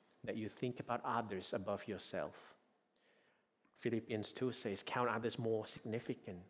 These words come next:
more important than yourself." When unexpected things happen,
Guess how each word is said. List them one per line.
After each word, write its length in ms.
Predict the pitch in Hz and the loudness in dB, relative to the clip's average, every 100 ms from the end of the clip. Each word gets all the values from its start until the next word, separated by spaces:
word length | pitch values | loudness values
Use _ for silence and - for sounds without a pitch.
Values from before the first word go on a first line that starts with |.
| - | -8
more 200 | 117 110 | -2 0
important 580 | 113 104 - 123 113 104 | 0 0 4 6 6 2
than 160 | 98 92 | 0 -2
yourself." 540 | 90 - 98 - - - _ _ _ _ _ - - - | -4 -2 -2 -2 -6 -16 _ _ _ _ _ -20 -16 0
When 180 | 113 | 2
unexpected 800 | 120 113 117 - - 135 - 117 110 - | 2 0 -4 -6 -4 -4 -2 -6 -4 -2
things 260 | 110 101 | 0 0
happen, 480 | - 131 - 98 82 | 2 2 2 -4 -6